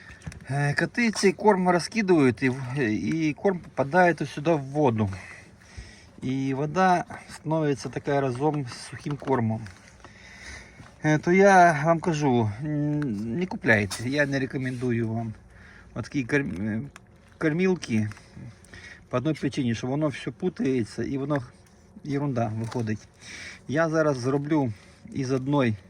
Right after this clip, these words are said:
е, кормілки чисто на корм, по-,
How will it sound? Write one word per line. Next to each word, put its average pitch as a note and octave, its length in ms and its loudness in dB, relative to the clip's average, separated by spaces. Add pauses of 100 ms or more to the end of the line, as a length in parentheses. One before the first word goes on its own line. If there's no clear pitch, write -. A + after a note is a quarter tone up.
(840)
е, B2 300 0
кормілки C3+ 680 2 (120)
чисто - 280 -6
на B2+ 160 0
корм, G3 400 2 (1000)
по-, - 180 -2